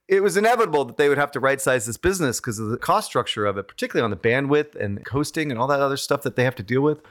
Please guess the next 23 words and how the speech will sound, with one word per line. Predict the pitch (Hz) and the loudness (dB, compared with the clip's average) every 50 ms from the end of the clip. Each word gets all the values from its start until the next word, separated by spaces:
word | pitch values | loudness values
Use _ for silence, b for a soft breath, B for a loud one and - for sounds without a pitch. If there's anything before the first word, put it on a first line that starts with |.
| b b b b b b b b _ - | b b b b b b b b _ -4
So | - - 202 | 0 2 4
anyway, | 226 226 185 147 135 | 4 4 4 2 4
this | 185 226 | 2 0
is | 233 220 196 | 0 0 2
kind | - 233 233 | 2 4 4
of | 220 185 | 4 2
a | 175 | 2
theme, | - - - 226 233 233 226 190 139 101 90 | 0 0 0 0 2 2 2 2 2 0 0
right, | 98 117 123 131 | 0 0 0 2
we're | - 143 131 | 0 0 0
seeing | - - 220 233 214 185 147 120 | 0 2 2 2 4 4 2 2
in | 120 113 107 | 0 0 -2
twenty | - - 170 165 156 156 151 147 | 0 2 2 2 2 2 0 0
twenty-three | 131 - 165 156 156 143 - - 185 208 196 160 131 | -2 0 0 2 0 0 0 0 0 2 4 4 2
and | 110 104 | 2 2
twenty | - 156 160 151 | 2 2 2 2
twenty-four, | 143 - 156 151 143 131 - - 190 214 208 165 127 104 95 | 2 0 0 0 0 0 0 2 2 4 4 4 4 2 2
right? | 101 107 120 135 - | 2 2 2 2 0
These | 147 139 139 | -2 0 0
unprofitable | 143 120 - - 160 165 170 175 170 139 113 | 0 0 2 0 0 2 2 0 -2 -2 0
businesses | 101 147 170 160 165 139 - - 117 110 113 110 - - | 0 -2 -2 -2 -6 -6 -4 -2 -2 -2 -2 -2 0 0
that | 120 117 | 0 0
showed | - - - 151 139 135 123 | 0 2 2 2 2 2 0